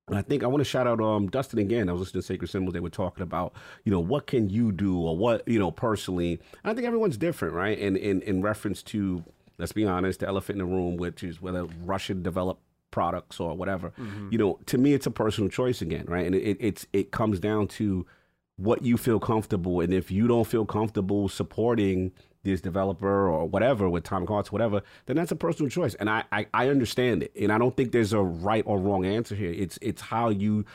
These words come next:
Speaker 1: want to help or what you feel can affect change. And I, it, it's, it's a person, it, to me, it's the same thing with Tencent, because at the same time, you know,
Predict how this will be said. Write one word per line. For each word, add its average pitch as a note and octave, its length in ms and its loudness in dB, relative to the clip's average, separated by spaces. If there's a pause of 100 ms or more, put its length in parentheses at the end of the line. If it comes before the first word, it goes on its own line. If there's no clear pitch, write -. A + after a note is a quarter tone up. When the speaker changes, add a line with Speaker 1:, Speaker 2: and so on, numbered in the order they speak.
(240)
Speaker 1:
want G2 340 2
to G#2 100 -2
help G#2 300 0
or F2+ 100 0
what F#2 240 0
you A2 80 0
feel G2+ 300 2
can F#2 180 -2
affect - 380 -2
change. G#2 500 0 (440)
And G2+ 360 2
I, - 120 -8 (160)
it, A2 180 -4
it's, C3 220 0
it's B2+ 180 0
a A2+ 60 0
person, C#3+ 300 0
it, - 100 0
to D#3+ 80 4
me, E3+ 160 8
it's D#3+ 100 2
the B2+ 60 -2
same C#3 240 2
thing A#2+ 100 6
with A2 100 2
Tencent, G2+ 440 0
because G#2+ 240 2
at G#2 80 0
the G#2+ 80 -2
same B2 240 2
time, A#2+ 480 0 (680)
you B2+ 100 6
know, G2+ 340 6